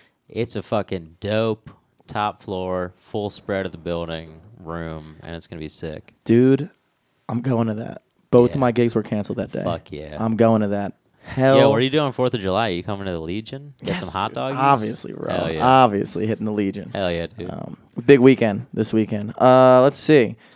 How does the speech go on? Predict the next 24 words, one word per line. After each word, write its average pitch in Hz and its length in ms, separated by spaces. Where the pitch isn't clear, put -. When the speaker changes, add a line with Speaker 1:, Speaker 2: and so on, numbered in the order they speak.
Speaker 2:
Well, - 120
damn, 117 240
I 101 60
gave 113 160
away 123 120
my 120 160
weekend. 113 500
I'll 113 140
be 110 100
at 107 120
Don't 127 180
Stop - 200
Comedy 196 340
on 202 120
the 196 160
Speaker 1:
<laughs> - 20
Speaker 2:
fifth. 151 240
I'll 123 280
be 123 160
at 120 100
the 110 120
American 120 460
Legion 131 340
eating 120 440